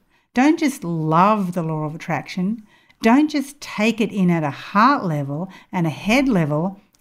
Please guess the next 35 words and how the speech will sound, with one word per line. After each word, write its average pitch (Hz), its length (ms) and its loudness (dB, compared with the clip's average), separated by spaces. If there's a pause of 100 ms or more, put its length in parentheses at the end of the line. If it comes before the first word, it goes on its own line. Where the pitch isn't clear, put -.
(140)
Actually 240 440 -2
do 156 260 -4
it. 143 120 -12 (600)
Live 226 440 2
it. 147 180 -2 (480)
Put 226 260 0
it 214 100 2
into 190 220 0
action. 165 560 -8 (1120)
You 226 100 0
have 254 220 4
to 269 80 -2
do 254 140 0
the 247 80 0
work. 254 380 -2
That's 175 220 -2
the 214 80 0
bottom 208 260 2
line. 226 400 2 (220)
And 254 100 4
I'm 339 120 4
speaking 311 380 0
from 247 160 4
experience. 196 720 -2
I 202 60 -4
mean, 202 200 4
I 277 180 6
know 208 440 4 (320)
when 190 140 6
I'm 180 400 4
living 202 340 4
the 208 80 4
law 202 220 4
of 202 80 2
attraction, 214 720 -2